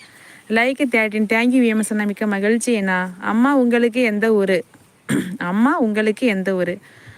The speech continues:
அம்மாவுக்கு இந்த ஊரு தான். அம்மாவுக்கு இந்த ஊரு தான். அம்மா இந்த அமுதாவுக்கு நாலு கொடுத்து விட்டு போங்க.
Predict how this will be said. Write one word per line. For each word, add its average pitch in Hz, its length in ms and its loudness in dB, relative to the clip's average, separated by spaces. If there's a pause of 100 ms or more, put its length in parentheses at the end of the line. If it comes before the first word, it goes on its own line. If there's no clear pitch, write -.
(120)
அம்மாவுக்கு 262 460 0
இந்த 240 260 2
ஊரு 233 180 0
தான். 180 280 -2 (2500)
அம்மாவுக்கு 254 460 2
இந்த 226 240 2
ஊரு 233 180 2
தான். 190 260 -4 (920)
அம்மா 240 300 4
இந்த 247 280 2
அமுதாவுக்கு 254 500 2
நாலு 240 340 2
கொடுத்து 240 360 0
விட்டு 247 240 0
போங்க. 202 320 -2